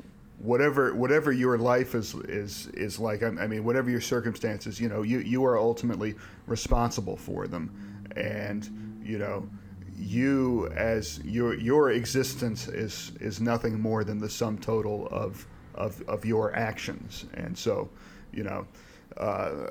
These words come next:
yeah, and within, within Sartre's philosophy, I mean, there's a lot of, he, he talks a lot about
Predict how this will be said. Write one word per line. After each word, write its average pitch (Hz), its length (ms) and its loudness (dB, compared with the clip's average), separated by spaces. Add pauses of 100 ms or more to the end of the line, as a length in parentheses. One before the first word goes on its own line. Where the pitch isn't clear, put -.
yeah, 101 220 -2
and 104 220 -4
within, 107 440 -2
within 117 300 0
Sartre's 135 400 4
philosophy, 110 580 0
I 107 60 -2
mean, 104 140 -2
there's 107 200 -2
a 107 60 0
lot 107 300 0
of, 107 240 -4 (300)
he, 95 340 -6
he 110 120 -6
talks 110 300 -2
a 110 40 0
lot 107 200 -2
about 104 280 -4